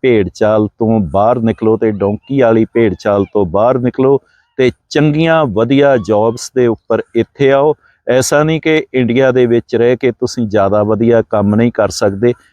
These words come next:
ਪਰ ਇਹ ਭੇਡ ਚਾਲਾਂ ਜਿਹੜੀਆਂ ਹੈਗੀਆਂ ਨੇ, ਤੁਹਾਨੂੰ ਹੀ ਨਹੀਂ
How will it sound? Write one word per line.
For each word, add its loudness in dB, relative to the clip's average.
ਪਰ 0
ਇਹ 2
ਭੇਡ 0
ਚਾਲਾਂ 0
ਜਿਹੜੀਆਂ 0
ਹੈਗੀਆਂ -2
ਨੇ, -4
ਤੁਹਾਨੂੰ 0
ਹੀ 0
ਨਹੀਂ 0